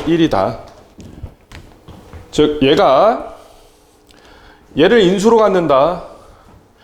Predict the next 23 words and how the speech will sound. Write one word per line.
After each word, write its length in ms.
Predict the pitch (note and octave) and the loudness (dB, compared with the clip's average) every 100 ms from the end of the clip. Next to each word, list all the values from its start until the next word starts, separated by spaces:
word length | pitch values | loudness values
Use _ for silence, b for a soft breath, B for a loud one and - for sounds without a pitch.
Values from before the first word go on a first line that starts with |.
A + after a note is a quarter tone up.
| b b b | b b b
A가 240 | C#3+ F#3 G#3+ | 0 2 2
뭔지 240 | D#3 F3+ | 2 0
모르겠지만 560 | F3 D#3 F3 E3+ F#3 C#3 | 0 2 2 2 0 0
X 180 | - F#3+ | 0 -2
마이너스 420 | F3 F3 F3 F3 | 0 0 -2 -4
일을 220 | E3+ D#3+ | -2 -2
인수로 280 | C#3 D#3 D#3 | -2 -2 -2
가지고 240 | A#2 C3+ | -2 -2
있으니까 240 | D3 D3 D3+ | -2 0 0
여기다 220 | A2+ C#3 | 2 2
일 160 | D#3+ F#3+ | 2 2
대입하면 340 | G3+ - E3 | -2 -2 -2
영 180 | A#2 A#2+ | 0 0
되겠지, 360 | B2 G#2+ F2+ G2+ | 0 -2 -6 -8
그지? 280 | G2 G2 - _ _ _ _ - - | -8 -12 -16 _ _ _ _ -20 -18
그죠? 320 | - A#2 A#2 - | -4 -4 -4 -10
그래서 260 | - E2+ | -4 0
에프 340 | A2+ - D#3 D3+ | 0 0 0 2
일하고 760 | F3+ F3 D#3 F#3 A#3 - - B B B B B B | 2 2 2 2 0 -2 -14 B B B B B B
G 300 | - E3+ D#3 | -6 0 2
일하고 420 | D3 C3 D3 G#3 G#3 - - - | 2 2 2 0 -2 -12 -16 -14
같구나. 680 | - - - F3 C3 G2 B2+ - | -10 -10 -4 -2 0 -2 -6 -12
음. 220 | G2 F2 | -20 -20